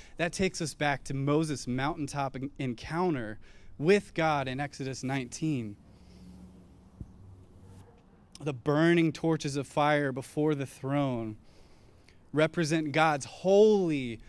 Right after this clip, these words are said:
holy, all-consuming, unadulterated presence. And that references the tabernacle layout with the torches of fire in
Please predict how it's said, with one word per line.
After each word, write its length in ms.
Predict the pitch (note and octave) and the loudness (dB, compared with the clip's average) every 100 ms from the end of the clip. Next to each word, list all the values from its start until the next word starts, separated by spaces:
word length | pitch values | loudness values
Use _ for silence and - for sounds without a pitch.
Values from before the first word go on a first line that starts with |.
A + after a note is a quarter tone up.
| - - - - - | -18 -18 -20 -20 -18
holy, 880 | - F#3+ G#3+ A#3 A#3 G#3+ F#3 D#3+ C#3 C#3 | -4 4 8 10 10 6 4 2 0 0
all-consuming, 1400 | E3+ G#3 A3 G3+ E3+ E3+ D3+ - - G3+ G#3 G3 E3+ C#3+ D3+ | 4 6 8 6 4 0 0 -2 0 2 2 4 4 2 2
unadulterated 1000 | E3+ G3 D#3 E3+ G#3 G#3+ F#3+ E3+ D#3+ C#3 | 2 2 2 6 4 6 2 0 0 -4
presence. 800 | - - G3+ D3 B2+ A2 - - - - - - - - - - - - - - - - - - - - - - - - - - - - | -4 4 4 4 -2 0 2 2 -2 -10 -10 -12 -12 -12 -14 -16 -16 -14 -10 -10 -10 -10 -12 -12 -12 -14 -20 -20 -20 -20 -20 -18 -18 -12
And 80 | C3+ | -2
that 160 | E3+ C#3+ | -2 2
references 640 | D3 E3+ - E3 - D3 | 4 4 4 0 2 2
the 100 | - | 4
tabernacle 680 | - D#3+ F3 E3 D3 C#3+ C#3+ | 4 2 0 2 0 0 -4
layout 560 | C3 D3 C#3+ B2+ A2+ G#2+ - - - - - - | -2 -2 -2 -2 -4 -8 -12 -14 -12 -12 -12 -4
with 200 | C#3+ - | -2 -2
the 60 | - | -2
torches 520 | - D#3 D#3+ D3 C3 | 0 2 0 0 -4
of 100 | C#3+ | -4
fire 520 | - C#3 C3+ B2+ A#2+ | 0 2 4 2 0
in 160 | A#2+ | -4